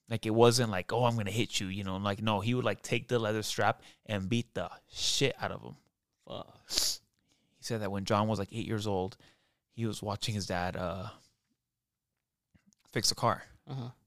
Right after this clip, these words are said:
Speaker 1: And he was trying to give his dad a tool, but he dropped it. And when he dropped it, he dropped it on top of a piece of the car that he messed that up. And basically his dad was like, "I don't like that."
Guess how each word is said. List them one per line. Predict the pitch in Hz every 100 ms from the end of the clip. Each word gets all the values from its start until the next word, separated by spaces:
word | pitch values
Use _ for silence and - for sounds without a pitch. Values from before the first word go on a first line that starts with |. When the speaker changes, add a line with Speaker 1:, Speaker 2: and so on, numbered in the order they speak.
| _ _ _ _ _ _
Speaker 1:
And | 98 90
he | 90 90 87
was | 90 - - _
trying | - 104
to |
give | 98 95
his | 92
dad | 95
a | 87
tool, | - 147 127 104
but | -
he | 98
dropped | 117 113 -
it. | 82 - _ _ _ _ _ _
And | 110 101 98 110
when | 98
he |
dropped | 92 104 113 -
it, |
he | 107
dropped | 98 104 92
it | 101
on | 92
top | 104 98
of | 98
a | 92
piece | - 110
of | -
the | -
car | - 117 98
that | 90 - - _
he | 117
messed | 98 98 -
that | 101
up. | 101 - - - _ _ _ _ _ _ _ _ _ _ _ _ _ _ _ _ _ _ _ _ _ _ _ _ _ -
And | 101
basically | 101 - - 95
his | 90
dad | 90
was | 87 90
like, | 85 82 - - _ _ _ _ _ _
"I | 202
don't | 202 143
like | 120 104
that." | - - -